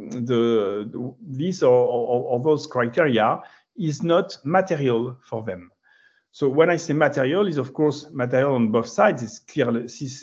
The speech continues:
it's still the double, what we call double materiality. That means the impact on this topic on the financials of the company, but also the impact of the company on these topics. Uh, so that's good. That's, uh, that, that's clearly a, a, an, an excellent point on,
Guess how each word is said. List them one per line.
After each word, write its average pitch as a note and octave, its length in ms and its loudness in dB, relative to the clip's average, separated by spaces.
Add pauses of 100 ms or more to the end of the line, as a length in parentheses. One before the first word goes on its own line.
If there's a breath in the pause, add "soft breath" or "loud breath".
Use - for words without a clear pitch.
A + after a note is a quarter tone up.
(200)
it's A#2+ 360 -8
still D3 260 -4
the A2+ 100 -2
double, B2+ 480 4
what A#2 220 -4
we A2+ 60 -4
call A2+ 180 -2
double C3 340 2
materiality. A2 600 -4
That B2+ 180 -4
means A2+ 200 -2
the G#2 100 -8 (240 loud breath)
impact B2 500 2 (100)
on A#2 400 -2
this B2+ 220 -8
topic A#2+ 480 -6 (180)
on C3+ 260 0 (180)
the G#2+ 220 0
financials A2+ 440 -2
of A2 80 -6
the A#2 80 -8
company, A#2 300 -2
but - 160 -4
also G#2+ 200 -8
the A#2 100 -2
impact A2+ 200 -2
of G2 80 -12
the G2 60 -8
company F3+ 340 0
on A2 160 -2
these - 140 -16
topics. - 420 -8 (600 soft breath)
Uh, B2 180 0
so A#2+ 140 -8
that's G2 220 -6
good. A#2 280 4
That's, - 460 -12
uh, G#2+ 340 -6
that, A2 240 -4
that's G2+ 200 -8
clearly A#2 340 -4
a, G#2 80 -4
a, A2 400 -12
an, A2 120 -4
an B2 200 -4
excellent A#2+ 360 -6
point A#2 220 -6
on, G#2+ 120 -6